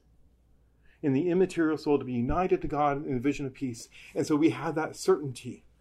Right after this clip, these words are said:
on all the different levels, that certainty, "Amen, it is true." And then our reaction, because of our delight, is to praise God. Alleluia. Praise God.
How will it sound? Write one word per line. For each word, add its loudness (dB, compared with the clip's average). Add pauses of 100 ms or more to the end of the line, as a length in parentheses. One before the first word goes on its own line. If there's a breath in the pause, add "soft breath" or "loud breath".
(300)
on 2
all 6
the 4
different -2
levels, 0
that -6
certainty, 0 (120)
"Amen, 0
it -2
is 4
true." 0 (720 soft breath)
And 0
then 2
our 6
reaction, 2
because -2
of 2
our 8
delight, 2 (380)
is -4
to -8
praise 0
God. 0 (300)
Alleluia. 6 (1080)
Praise 10
God. 4